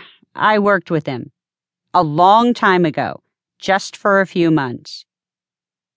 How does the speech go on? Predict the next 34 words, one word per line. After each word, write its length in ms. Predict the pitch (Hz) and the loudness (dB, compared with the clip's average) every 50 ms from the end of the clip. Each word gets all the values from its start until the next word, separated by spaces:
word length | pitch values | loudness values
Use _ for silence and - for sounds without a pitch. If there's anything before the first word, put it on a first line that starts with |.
| _ _ _ _ _ | _ _ _ _ _
"You," 500 | - 143 160 208 214 214 202 185 151 - _ _ _ _ _ _ _ _ _ _ _ _ _ - | -8 -4 -2 0 0 0 0 -2 -4 -8 _ _ _ _ _ _ _ _ _ _ _ _ _ -2
Lana 340 | 202 226 247 254 240 226 | 2 2 2 4 2 0
trailed 400 | - - - 202 185 180 170 147 | -2 -2 -2 0 0 0 0 0
off, 320 | 165 160 143 120 104 - - _ _ _ _ _ - | -2 -2 -2 -2 -6 -10 -14 _ _ _ _ _ -8
glancing 540 | 151 160 202 220 240 262 269 - - 185 160 | -4 -2 0 2 2 2 0 0 0 0 0
aside 420 | 151 - - 202 190 139 120 117 | 0 0 0 0 0 0 -2 -4
to 80 | - 147 | -6 -8
catch 340 | - - 196 175 - - - | -6 -4 -4 -4 -4 -8 -10
Tori's 480 | - - 185 175 160 143 131 117 - | -6 -2 -2 0 0 -2 -2 -6 -6
gaze. 540 | - - 156 147 131 110 90 - - - - _ _ _ _ _ _ _ _ _ _ _ _ _ _ _ _ _ _ _ _ _ _ _ - | -6 -4 -2 -2 -2 -4 -6 -10 -14 -20 -20 _ _ _ _ _ _ _ _ _ _ _ _ _ _ _ _ _ _ _ _ _ _ _ -4
"I'll 100 | 190 190 | -4 -4
tell 240 | - - - 240 254 | -4 -4 -2 0 0
you 140 | 254 269 | 2 0
some 220 | 233 - - 180 165 | 0 0 0 0 0
other 200 | 156 143 143 135 | 0 0 -2 -4
time," 600 | - - 139 135 135 139 139 135 135 139 143 - _ _ _ | -4 -2 -2 -2 0 0 0 0 0 -2 -4 -6 _ _ _
her 140 | - 170 156 | -4 -4 -4
friend 360 | - - 170 156 151 156 135 | -2 -2 -2 0 0 0 0
mumbled, 540 | 139 147 147 147 143 123 120 - - - - _ _ _ _ _ _ | 0 0 0 0 0 -2 -4 -6 -10 -14 -20 _ _ _ _ _ _
looking 320 | 262 370 381 - 415 381 320 | -4 -2 0 2 2 4 4
a 40 | |
bit 240 | 220 190 240 226 - _ | 4 2 0 0 -2 _
flustered. 720 | _ - 202 208 226 202 - - - 151 123 82 - - - _ _ _ _ _ _ _ _ _ _ _ _ _ _ _ | _ -2 0 0 0 0 -2 -8 -10 -10 -10 -10 -12 -16 -20 _ _ _ _ _ _ _ _ _ _ _ _ _ _ _
"Let's 260 | - 214 254 - - - | -2 -2 -2 -2 -6 -6
just 260 | - 320 339 - - | -4 -4 -4 -4 -4
say 460 | - 269 247 240 233 233 233 233 240 | -2 2 2 4 4 4 2 0 0
I've 260 | 208 180 185 175 151 | 0 0 -2 0 -2
been 140 | - 185 180 | -2 0 0
on 160 | 175 165 165 | 2 0 0
both 240 | 143 - 165 170 175 | 0 0 0 -2 -2
sides 380 | - - 175 170 165 160 - 170 | -2 -2 -2 0 0 0 -2 -4
of 60 | 147 | -4
the 80 | 156 | -4
law," 380 | 151 143 139 131 117 101 104 123 | -2 -2 -2 -2 -4 -4 -8 -12